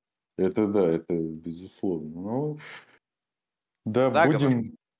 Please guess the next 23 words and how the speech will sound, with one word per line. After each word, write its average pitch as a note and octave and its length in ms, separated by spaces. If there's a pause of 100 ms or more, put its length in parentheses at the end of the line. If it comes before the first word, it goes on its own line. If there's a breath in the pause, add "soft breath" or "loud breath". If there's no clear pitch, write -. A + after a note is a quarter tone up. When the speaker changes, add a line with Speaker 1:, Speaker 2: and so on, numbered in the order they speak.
(420)
Speaker 1:
будем, A#2+ 680
будем C3 480
бороться B2 460
с G2 80
заговором G2+ 760
блогеров, A2+ 680
будем G#2 380
делать G#2 360
все G#2+ 300
для E2+ 160
того, F#2 320
чтобы D#2 800 (380 soft breath)
вам F2+ 340
было F2 240
комфортно F2+ 840
и E2+ 40
нам A2+ 500 (220)
не F#2 80
напряжно, F#2 840 (120)
и F2 240
весело, F2+ 520
и E2+ 40
задорно. F2+ 680